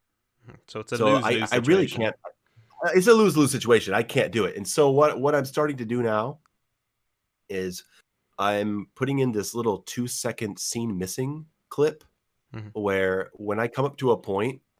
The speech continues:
Speaker 2: where I could mention Doom Eternal, I just put this little scene there. And so i-, in my Devil May Cry five camera video,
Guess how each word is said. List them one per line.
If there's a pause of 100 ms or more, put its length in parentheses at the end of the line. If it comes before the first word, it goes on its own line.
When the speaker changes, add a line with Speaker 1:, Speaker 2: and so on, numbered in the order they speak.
(340)
Speaker 2:
where
I (200)
could (160)
mention
Doom
Eternal, (760)
I
just
put
this
little
scene
there. (880)
And
so
i-,
in
my
Devil
May
Cry
five
camera
video,